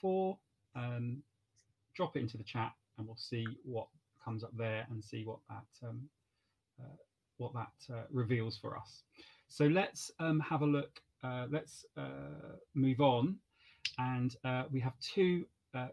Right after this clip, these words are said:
presentations from each of our speakers. So Hugh is going to go first. So, uh, Hugh, uh, if you'd like to kick us off with your presentation,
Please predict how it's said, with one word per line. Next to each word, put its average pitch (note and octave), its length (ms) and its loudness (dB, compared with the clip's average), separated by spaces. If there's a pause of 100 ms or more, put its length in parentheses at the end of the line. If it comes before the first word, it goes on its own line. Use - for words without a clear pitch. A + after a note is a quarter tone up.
presentations A#2+ 720 -4
from B2+ 200 -4
each B2+ 200 -6
of - 120 -20
our A#2+ 40 -8
speakers. B2+ 400 -10
So - 80 -8
Hugh F3+ 460 0 (360)
is C3 140 2
going B2+ 240 2
to A#2+ 120 -4
go A#2 280 2 (480)
first. D#3 480 2 (380)
So, C3 320 0 (160)
uh, C#3 160 -2 (100)
Hugh, E3 460 2 (200)
uh, B2 360 -2 (1600)
if - 140 -12
you'd D3 120 2
like C#3 160 2
to C#3 120 -2
kick - 320 -4
us - 100 -4
off C#3+ 140 -2
with C3+ 80 0
your C#3+ 80 2
presentation, C#3 540 -2